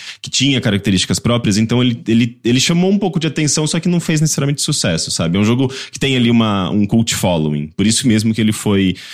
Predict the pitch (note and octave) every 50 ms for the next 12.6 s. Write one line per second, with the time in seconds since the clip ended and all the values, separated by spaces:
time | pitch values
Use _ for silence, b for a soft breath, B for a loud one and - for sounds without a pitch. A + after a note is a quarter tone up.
0 | B B G2+ G#2+ G#2 G2+ F#2 - - G#2 G#2 G2 F2+ F#2+ F2+ F2+ F2+ E2+ F2 F2
1 | F2+ F2+ F2 - F#2 E2 F2+ F#2 G#2 - C3+ B2+ B2+ B2 A#2 G#2+ G#2 G2+ - F#2
2 | F#2+ F2+ F2 F#2+ G#2+ - - G2 F#2 F#2+ - - A#2 A2 G#2 - G2+ G2 F#2+ G2+
3 | - - G#2 - - A#2 - - F2+ F2 E2+ E2 - - D2 C#2 D#2+ D2 D2+ D#2
4 | - - E2 D#2 D#2 D#2 D2+ D2 - G1+ D2 D#2 D#2+ D#2+ - E2 E2+ E2 F2 E2
5 | - - F#2+ F2 E2 E2 B B B B B B _ F2 F2 F2 F2 G2 G#2 -
6 | B2 A2+ F#2 F2+ E2+ E2+ E2 - - F2 F2 E2+ E2 E2 - F2+ D#2+ D#2 D#2 D#2+
7 | - - F2 E2+ E2 - E2+ D#2 D#2 E2 F2 F2+ D#2+ F2 E2+ E2 D#2+ - E2 D#2+
8 | E2+ E2 - E2 D2+ - E2 D#2 D#2+ D2+ D#2 D#2 - - D#2 D2+ C#2+ - D#2 C#2+
9 | B1+ C#2+ C2 D2 E2+ F2+ E2 D2 C#2+ C#2+ D#2 - - C#3 D3 E2+ E2 F3+ G#3 G2+
10 | - G#1 B1 D#2+ - - C3+ A#2 A2+ G#2 G2+ F#2+ D#3+ A#2+ G#2+ B2 A#2+ F#2+ F#2 F2
11 | - - - B2+ A#2+ C3+ D3 C#3 - G2 E2 D#2 - D#2+ - - D2+ D#2 E2+ D#2+
12 | D#2 D#2 - - E2 D2+ D#2+ E2 D#2+ - - C2+